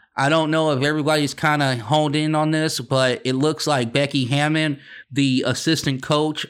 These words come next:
of the San Antonio Spurs, is in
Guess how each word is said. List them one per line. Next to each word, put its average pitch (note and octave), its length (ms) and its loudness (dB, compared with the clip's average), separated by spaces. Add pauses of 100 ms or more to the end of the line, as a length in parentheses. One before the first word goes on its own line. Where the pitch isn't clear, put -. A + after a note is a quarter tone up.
of C#3 220 0
the B2 140 0
San D3 340 0
Antonio C#3+ 560 0
Spurs, D#3 680 -2 (440)
is D3 400 0 (1080)
in G3+ 360 -2